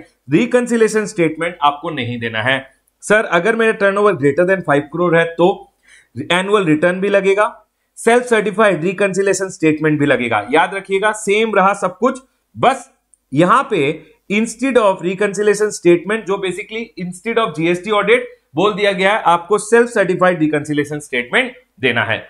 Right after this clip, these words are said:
यस सर, पॉइंट क्लियर है, ये मैंने यहाँ पे चार्ट में भी लिख दिया है, देख लीजिए। सर, एनुअल रिटर्न लगाना है,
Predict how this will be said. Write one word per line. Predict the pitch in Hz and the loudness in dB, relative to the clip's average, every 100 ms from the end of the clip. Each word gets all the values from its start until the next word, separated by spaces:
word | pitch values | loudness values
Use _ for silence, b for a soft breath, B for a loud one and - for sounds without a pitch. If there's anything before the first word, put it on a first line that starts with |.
| _ | _
यस | 151 202 | -2 2
सर, | 233 233 | 0 0
पॉइंट | 160 156 156 | 0 -2 0
क्लियर | 160 175 | 2 2
है, | 208 220 | 2 0
ये | - 180 170 | 2 2 2
मैंने | 160 170 | 0 -4
यहाँ | 208 151 147 | 0 0 0
पे | 175 | -2
चार्ट | 170 147 143 | 0 0 0
में | 151 | -4
भी | 147 | -4
लिख | 139 123 | -4 0
दिया | 160 | 2
है, | 233 | 2
देख | 151 131 | 0 0
लीजिए। | 113 92 85 _ _ _ _ _ _ _ _ _ _ _ _ | -4 -4 -8 _ _ _ _ _ _ _ _ _ _ _ _
सर, | - 214 220 - _ _ | 0 0 0 -10 _ _
एनुअल | 156 175 202 | -2 2 2
रिटर्न | 214 208 220 254 - - | 2 2 0 -2 -8 -4
लगाना | 131 139 160 190 | 0 2 2 0
है, | 190 233 - | -2 -4 -8